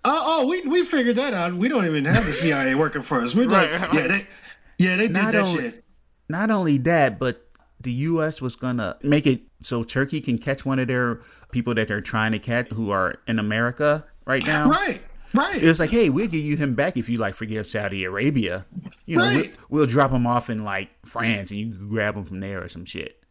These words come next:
Speaker 1: Yeah,
Speaker 2: Yeah.
Speaker 1: it's like, 'cause we have a president who o-, owes favors to them and has been given things by Saudi Arabia.
Speaker 3: Yeah, he was gonna give the, um, M B S,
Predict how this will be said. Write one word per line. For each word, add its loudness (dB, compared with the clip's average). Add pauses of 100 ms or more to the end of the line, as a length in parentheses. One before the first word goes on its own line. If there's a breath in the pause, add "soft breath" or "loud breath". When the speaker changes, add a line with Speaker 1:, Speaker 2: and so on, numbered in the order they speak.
(320)
Speaker 1:
Yeah, 2
Speaker 2:
Yeah. -8
Speaker 1:
it's 0
like, -2
'cause 0
we 0
have 2
a 2
president 0
who 2 (100)
o-, 2
owes 2
favors 0
to 0
them 0
and 0
has 0
been 2
given 0
things 0 (380)
by 2
Saudi 0
Arabia. -2 (440)
Speaker 3:
Yeah, 2
he 2
was 2
gonna -2
give 0
the, 2 (140)
um, 0 (640)
M 4
B 4
S, 2